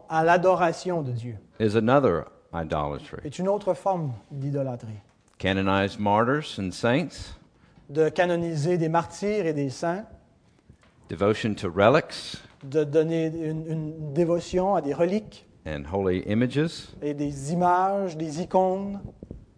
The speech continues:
Speaker 2: Praying in devotion to, veneration of the Blessed Virgin.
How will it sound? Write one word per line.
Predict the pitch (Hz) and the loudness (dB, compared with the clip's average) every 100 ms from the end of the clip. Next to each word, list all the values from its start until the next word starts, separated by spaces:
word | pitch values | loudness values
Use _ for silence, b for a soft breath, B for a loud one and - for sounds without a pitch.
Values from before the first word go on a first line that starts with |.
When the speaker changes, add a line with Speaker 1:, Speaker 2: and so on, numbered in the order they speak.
| - - _ - | -20 -20 _ -2
Speaker 2:
Praying | 110 117 135 143 | 4 6 4 4
in | 95 | 0
devotion | 92 104 117 113 113 101 | 2 4 4 2 -6 -4
to, | - 131 131 | -2 -2 2
veneration | 110 104 107 117 120 131 113 | 2 6 8 6 6 0 2
of | 113 135 131 101 | 2 2 -2 -4
the | 85 82 | -2 -2
Blessed | - 101 107 104 - | 0 0 0 -8 -2
Virgin. | 104 120 139 | -2 -2 -10